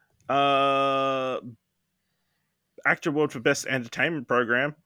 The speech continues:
Nominees are Dancing with the Stars, Eurovision Song Contest twenty twenty-three Grand Final,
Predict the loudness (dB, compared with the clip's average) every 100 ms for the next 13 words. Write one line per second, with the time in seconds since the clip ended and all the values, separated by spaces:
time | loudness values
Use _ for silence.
0 | _ _ _ _ -8 -6 -4 -2 -2 -4
1 | -6 -8 -8 -10 -6 0 2 2 0 -6
2 | -16 _ _ _ -8 -4 0 -2 -4 -6
3 | -6 -6 -6 -2 -4 -4 -6 -6 -6 -6
4 | -6 -4 -6 -6 -6 -4 -6